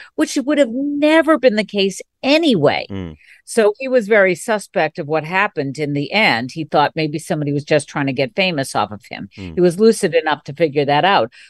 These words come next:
Speaker 1: But let me tell you, during the trial, he didn't wear his glasses 'cause he didn't want to see what was going on. He wanted to disconnect himself from the procedures. But getting back to when he died,
Speaker 2: Mm.
Speaker 1: so he said to me, "I should die." He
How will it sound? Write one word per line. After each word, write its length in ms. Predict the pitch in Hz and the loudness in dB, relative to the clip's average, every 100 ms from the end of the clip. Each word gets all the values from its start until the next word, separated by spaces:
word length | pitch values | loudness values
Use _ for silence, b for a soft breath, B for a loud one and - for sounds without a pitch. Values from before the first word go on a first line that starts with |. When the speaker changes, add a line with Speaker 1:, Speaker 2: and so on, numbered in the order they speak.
| B | B
Speaker 1:
But 140 | 180 165 | 2 4
let 80 | |
me 100 | 190 | 2
tell 200 | 185 262 | 0 -2
you, 120 | 339 170 | -2 0
during 220 | 180 175 | 0 0
the 80 | 160 | -4
trial, 400 | - 269 311 156 | 0 2 4 4
he 120 | 214 | 4
didn't 140 | 233 | 4
wear 140 | 226 185 | 4 4
his 140 | 160 | 2
glasses 580 | - 233 285 - - - B B _ | 2 2 0 -4 -8 -10 B B _
'cause 200 | 220 180 | 0 0
he 140 | 233 | 0
didn't 180 | 233 233 | 2 2
want 220 | 190 190 | 0 -2
to 60 | 180 | -4
see 240 | - 214 | -4 -2
what 180 | 190 175 | 2 2
was 140 | 131 - | 0 -2
going 300 | 175 170 170 | 0 0 -2
on. 260 | 226 156 | -2 -2
He 140 | 131 170 | -2 0
wanted 320 | 160 151 151 | 0 0 -2
to 180 | 147 139 _ - | -8 -10 _ 0
disconnect 680 | 220 202 - - 170 170 - | 2 2 -4 -10 -6 -6 -6
himself 500 | 160 143 139 95 98 _ b b b _ - | -6 -4 -2 -2 -4 _ b b b _ -2
from 300 | 180 151 139 | 0 0 -4
the 100 | 147 | -4
procedures. 680 | 170 - 208 151 123 - - | -4 -4 -4 -4 -8 -8 -10
But 140 | 175 | -4
getting 260 | 214 202 180 | 0 -2 0
back 260 | 196 202 - | -2 -2 -6
to 80 | 170 | -10
when 100 | 160 | -8
he 100 | 151 | -2
died, 440 | 165 180 233 277 | 0 0 -2 -6
Speaker 2:
Mm. 220 | - 95 82 | -10 -12 -12
Speaker 1:
so 180 | - 202 | 0 2
he 140 | 208 | 2
said 300 | 214 - 294 294 | 0 0 0 0
to 80 | |
me, 180 | 190 160 - | -4 -4 -2
"I 160 | 160 | 0
should 260 | 196 - 220 | -2 -4 -2
die." 420 | 165 107 90 113 _ _ _ _ _ | 0 0 -4 -12 _ _ _ _ _
He 460 | - 208 185 175 | 2 4 4 0